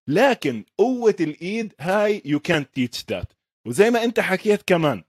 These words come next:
الدوري حاليًا بيعتمد على الرمي. If you... وبعدين لما نحكي قوة الإيد، مش يعني أنا بدي أرميها ستين يارد بالهوا. لا، مرات الرميات اللي بدها تروح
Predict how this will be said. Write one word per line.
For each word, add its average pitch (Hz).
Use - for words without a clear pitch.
الدوري 180
حاليًا 156
بيعتمد 156
على 139
الرمي. 151
If 139
you... 208
وبعدين 147
لما 139
نحكي 214
قوة 233
الإيد، 208
مش 240
يعني 233
أنا 220
بدي 196
أرميها 190
ستين 202
يارد 170
بالهوا. 131
لا، 156
مرات 147
الرميات 127
اللي 143
بدها 139
تروح 180